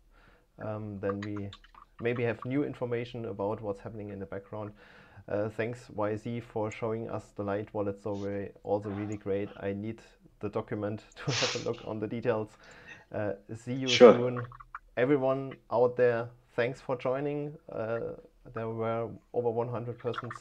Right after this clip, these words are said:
Speaker 1: live still, uh, in the middle of the day in Germany. So really great, and I think a lot of more will watch it if they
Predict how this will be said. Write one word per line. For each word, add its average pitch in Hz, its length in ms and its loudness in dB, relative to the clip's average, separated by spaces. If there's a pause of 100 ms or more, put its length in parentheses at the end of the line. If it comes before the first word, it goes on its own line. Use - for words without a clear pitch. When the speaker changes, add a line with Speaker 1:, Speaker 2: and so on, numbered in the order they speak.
(100)
Speaker 1:
live 117 340 0 (440)
still, - 320 -8 (500)
uh, 104 280 -4
in 113 60 -6
the 110 80 -6
middle 117 220 -2
of 107 120 -4
the 110 80 -6
day 113 260 -2
in 107 120 -8
Germany. 127 560 -4 (480)
So 98 380 0
really 131 300 0
great, 117 360 0
and 101 280 -4
I 92 120 -2
think 110 360 -8
a 101 40 -12
lot 107 320 0
of 113 160 -4
more 107 260 0
will 101 180 -2
watch 101 560 -2
it 113 220 -6 (260)
if - 160 -8
they 98 100 0